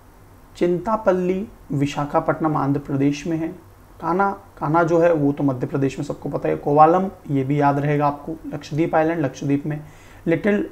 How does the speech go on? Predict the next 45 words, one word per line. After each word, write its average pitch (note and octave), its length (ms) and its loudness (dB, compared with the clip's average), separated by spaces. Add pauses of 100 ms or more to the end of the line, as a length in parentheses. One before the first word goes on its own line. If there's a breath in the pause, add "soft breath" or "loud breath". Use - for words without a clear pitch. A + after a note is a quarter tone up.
रन D#3+ 280 0
ऑफ E3+ 340 0
कच्छ, - 340 -8
ये C#3+ 260 0
भी D#3+ 160 0
एक D#3+ 260 -2
probable C#3 340 2
potential C#3+ 540 -2
site C3+ 300 -8
है, C#3+ 60 -10
तो D3 80 -6
वो C#3 80 -2
तो C#3+ 100 -8
पता D#3 200 -2
ही E3 60 2
है, E3 80 0
जंगली D3+ 300 0
गर्दभ C#3+ 420 -2 (500)
गधे D3 200 -4
पाए C#3+ 240 2
जाते C#3 220 -2
हैं। C3+ 180 -8 (1500 soft breath)
फवन, G#3 480 4 (1000)
फवंगपुई F3+ 1120 2 (480)
ब्लू D3 320 6
माउंटेन, D#3 500 4
ये C#3 140 4
तो D#3 120 0
बहुत C#3+ 360 -2
ही F#3 60 2
famous E3 400 0
है C#3 160 -2
ब्लू D3+ 180 6
माउंटेन, D3+ 520 2
ये C#3+ 120 4
तो D3 160 -2
geography C3 580 0
का D#3+ 140 0
एक D3 240 -2
बहुत C#3 240 -6
ही D#3 60 0
important C#3+ 460 -4
prominent D#3 460 -2
place D3 260 -4
है। D3 120 -12